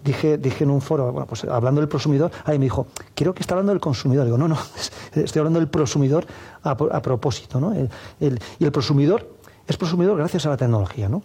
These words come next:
Eh, eso tenerlo en cuenta. Y pensar en el edificio, pensar en un edificio ya sea residencial o ya sea terciario, eh, eh, como hub tecnológico de energía,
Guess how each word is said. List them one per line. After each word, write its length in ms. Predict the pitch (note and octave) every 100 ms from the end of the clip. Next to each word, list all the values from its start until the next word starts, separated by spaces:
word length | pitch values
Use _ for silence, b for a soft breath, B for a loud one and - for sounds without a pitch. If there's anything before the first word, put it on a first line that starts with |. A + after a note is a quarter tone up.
| -
Eh, 180 | B2+ A#2
eso 200 | C#3+ -
tenerlo 300 | D3 C3 B2
en 60 | A2
cuenta. 260 | G2+ G#2 G2 B B B - - -
Y 80 | F3
pensar 280 | C3+ B2 A#3+
en 100 | G#3+
el 20 |
edificio, 440 | D3 A#2 G#2 - - - - _ _ -
pensar 360 | B2+ - F3+
en 200 | F#3+ E3+ B B B B
un 100 | E3+
edificio 360 | F3 - G#3 F#3+
ya 100 | D#3+
sea 160 | E3
residencial 640 | D#3+ D3 D3+ - G#3 A3+ -
o 80 |
ya 160 | C3 C#3+
sea 220 | - D3
terciario, 540 | C#3 A2+ - F3 G#3+ C#4+ B B B B -
eh, 300 | D3 C3+ - -
eh, 260 | C#3 C3
como 200 | - C#3
hub 240 | A#2 F3 G#3 -
tecnológico 560 | - C3+ C3 D3 G#3 G#3
de 80 | D#3+
energía, 420 | A#2 - F#3